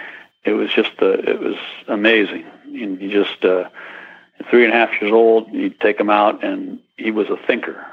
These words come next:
Um, and I, and you guys have ridden a little bit, or a lot maybe. And, uh, but,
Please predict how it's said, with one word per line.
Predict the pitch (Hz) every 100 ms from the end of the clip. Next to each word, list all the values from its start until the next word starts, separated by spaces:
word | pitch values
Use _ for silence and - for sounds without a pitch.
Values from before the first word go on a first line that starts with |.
| - -
Um, | 95 90 90 87 _
and | - 95 95
I, | 107 - - - - -
and | 113
you | 135
guys | 120 107
have | 95
ridden | 107 110
a | 98
little | 110 110
bit, | 110 123
or | - 95 92
a |
lot | 90 98 117 -
maybe. | 107 120 120 - - - -
And, | - - 50 -
uh, | 98 98
but, | 101 101